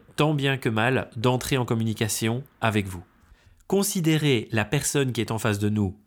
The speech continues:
comme un con, ça nous prend énormément d'énergie et ça nous invite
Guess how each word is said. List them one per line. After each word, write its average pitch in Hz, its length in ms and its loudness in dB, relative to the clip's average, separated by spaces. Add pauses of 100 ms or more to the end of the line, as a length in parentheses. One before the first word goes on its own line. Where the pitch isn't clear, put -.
(160)
comme 90 180 -2
un 117 140 4
con, 247 260 0 (540)
ça 156 260 2
nous 160 120 0
prend 151 600 -2
énormément 101 480 0
d'énergie 151 560 0 (400)
et 135 80 4
ça 175 200 2
nous 180 220 2
invite 175 420 0